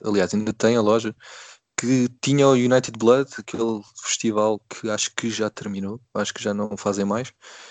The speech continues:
mas, ou seja, uma cidade também com muita tradição aqui em, em bandas de hardcore, ahm, e que esta editora é relativamente recente, ahm, e f-, lançou apenas sete,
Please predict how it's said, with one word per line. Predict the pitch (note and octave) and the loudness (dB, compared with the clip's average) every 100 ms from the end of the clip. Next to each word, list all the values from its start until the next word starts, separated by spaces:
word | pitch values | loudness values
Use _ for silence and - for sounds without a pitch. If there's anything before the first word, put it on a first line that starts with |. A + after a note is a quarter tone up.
| _ | _
mas, | - A2+ | -4 0
ou | A#2+ | 2
seja, | - A#2+ | 4 4
uma | A#2+ | 4
cidade | A#2 B2 A#2+ | 4 4 4
também | B2 | 2
com | A#2+ A#2+ | 0 -2
muita | A#2+ | 0
tradição | A#2+ A2+ A2 - A2+ A2+ _ - - - _ - | 0 0 -4 -6 -8 -8 _ -20 -20 -20 _ -12
aqui | A2 - A#2+ A2+ | -8 -2 2 6
em, | A2+ A2+ A2 G#2 G2 G2 | 6 6 4 2 -2 -4
em | G2+ | -2
bandas | G#2 G#2 G2+ | 2 2 4
de | G#2 | 4
hardcore, | G2 - A2 B2+ - - | 2 2 2 2 -2 -8
ahm, | B2+ A2+ A2 A2 A2+ A2+ A2 A2 - | -2 2 2 0 -4 -6 -8 -12 -8
e | C3 | -10
que | B2+ - C3+ C3+ | -8 -4 0 2
esta | C3 C#3+ | 2 2
editora | C#3+ C#3+ D3 C#3+ | 0 0 4 4
é | |
relativamente | C3+ C#3 - C3+ C3 | 4 2 2 0 0
recente, | - - A#2 A#2+ _ _ _ _ _ | -2 -2 -4 -6 _ _ _ _ _
ahm, | A2+ A2 A2 A2 A2 G#2 - A#2 A2+ | -4 -2 -2 -6 -6 -8 -10 -6 -2
e | A2 A2 A2 G#2 - _ _ - | -2 -2 -4 -8 -14 _ _ -18
f-, | - - | -10 -2
lançou | A2 A2+ - A#2+ | 4 4 6 6
apenas | A2+ A#2 A2 | 6 4 4
sete, | - - A#2+ - - | 2 4 2 0 -12